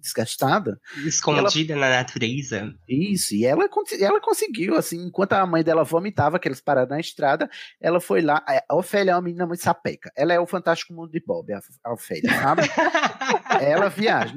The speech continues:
Speaker 1: qualquer coisinha ela já tá pirando, assim, viajando, e aí ela achou esse, essa pedrinha que parecia um olho,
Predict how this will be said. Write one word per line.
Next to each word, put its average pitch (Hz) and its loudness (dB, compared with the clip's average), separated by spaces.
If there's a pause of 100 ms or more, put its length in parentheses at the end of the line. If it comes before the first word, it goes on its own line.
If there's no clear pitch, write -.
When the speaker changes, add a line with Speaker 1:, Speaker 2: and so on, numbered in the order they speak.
(140)
Speaker 1:
qualquer 247 0
coisinha 208 -2
ela 214 2
já 190 0
tá 196 0
pirando, 196 0
assim, 175 -8
viajando, 151 -4
e 180 0
aí 170 4
ela 175 2
achou 170 0
esse, 147 -2
essa 135 -4
pedrinha 143 0
que 135 -12
parecia 135 -2
um 190 -12
olho, 208 4